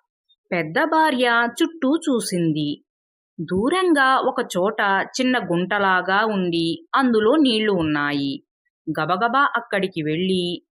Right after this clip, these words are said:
దోసిళ్లతో నీళ్లు తీసుకువచ్చి మొక్కకు పోసి మరలా ముందుకు నడవటం మొదలుపెట్టింది. అలా కొంత దూరం వెళ్ళేసరికి పేదరాశి పెద్దమ్మ ఇల్లు కనిపించింది. గబగబా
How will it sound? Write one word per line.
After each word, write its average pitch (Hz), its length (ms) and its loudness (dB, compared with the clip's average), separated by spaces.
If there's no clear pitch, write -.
దోసిళ్లతో 311 760 0
నీళ్లు 240 340 0
తీసుకువచ్చి 196 1160 -4
మొక్కకు 226 600 -4
పోసి 180 680 -2
మరలా 311 380 2
ముందుకు 247 420 2
నడవటం 208 520 0
మొదలుపెట్టింది. 151 1160 -2
అలా 247 500 2
కొంత 277 260 0
దూరం 233 480 4
వెళ్ళేసరికి 185 1200 0
పేదరాశి 302 720 0
పెద్దమ్మ 220 400 -2
ఇల్లు 214 300 -2
కనిపించింది. 160 1040 -2
గబగబా 214 520 0